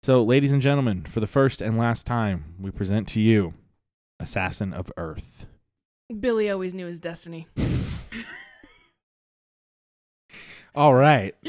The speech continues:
Speaker 1: I like it.
Speaker 2: <laughs> He always knew that one day, while he is an, an inhabitant of Earth, he has to be the one that kills it. <coughs> He started at a young age.
Speaker 1: Yeah.
Speaker 2: He would grab his mom's hairspray and then just push down on it until it was empty.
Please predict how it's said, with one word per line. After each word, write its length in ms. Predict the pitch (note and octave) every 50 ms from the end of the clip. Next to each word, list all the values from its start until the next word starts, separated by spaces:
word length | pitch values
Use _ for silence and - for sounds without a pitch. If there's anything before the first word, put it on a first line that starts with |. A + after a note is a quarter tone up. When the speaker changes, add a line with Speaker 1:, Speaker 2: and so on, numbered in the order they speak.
| - - -
Speaker 1:
I 60 | A2 A#2
like 300 | A#2 A#2+ - - - G#3+
it. 180 | F#3+ F#3 -
Speaker 2:
<laughs> 100 | C4 A#3+ - _ _ A#3 _ - E4 - - - _
He 180 | _ C4 B3+ B3
always 200 | A#3+ A#3+ A#3 A3
knew 140 | A3 A3 A3
that 160 | G#3 G3 -
one 220 | G3+ G3 F#3+ G3+
day, 300 | F#3+ F3+ E3 D#3+ D3 F3+ G3 - _ _ _ _ _ _ _ _ _ _ _ -
while 100 | F#3 F3+
he 160 | F#3+ G3 F#3+
is 140 | F3+ F3+ F3
an, 100 | E3+ - - -
an 380 | - F#3 F3 F3+ F3+ F3 E3+ - _ _ _ _ _ _ -
inhabitant 520 | F#3 F3+ G3+ G3 F#3+ F#3+ G3 F#3 F3 E3+ -
of 120 | - F#3
Earth, 220 | F3 E3+ E3 F3+ _ _
he 120 | _ G3+
has 200 | F#3+ F#3 F#3 -
to 80 | - F#3
be 120 | F3+ E3
the 120 | E3 E3+ E3
one 260 | E3+ E3 D#3+ D#3+ E3
that 220 | D#3+ D3 - -
kills 260 | - - D#3 E3 E3 E3+
it. 180 | E3 - - _ _ _ _
<coughs> 100 | - G#3+ - _ _ _ _ _ _ _ _ _ _ _ _ _ _ _ _ _
He 80 | - C4+
started 320 | B3+ - E4 E4+ D#4 C#4
at 140 | B3 A3+ G#3
a 60 | G3+
young 260 | F#3+ F3+ E3+ E3+ F3+
age. 380 | F#3 F#3+ F#3+ F#3+ G3+ G#3 - -
Speaker 1:
Yeah. 220 | A2 G#2+ G2 F#2 F2 - _ _ _
Speaker 2:
He 200 | A#3+ A3+ A3 G#3+
would 180 | G#3 G#3 G#3
grab 240 | G3 - F#3 F3+ F#3
his 140 | G3 F#3+ F#3+
mom's 240 | F3+ F3 F3 F3+ F#3+
hairspray 580 | E3+ E3 E3 - - F#3 F#3 F#3 F3+ F#3 - -
and 160 | F#3 E3+ E3
then 140 | E3 D#3+ D#3+
just 320 | E3+ D#3+ D#3 - - - _ _
push 160 | - - E3 -
down 260 | - D3+ C#3 D3 D3
on 100 | C#3 C#3+
it 140 | D3 - -
until 200 | E3+ F3 E3 D#3
it 20 | D3
was 160 | D3 D#3 -
empty. 300 | - C#3+ D#3 - C#3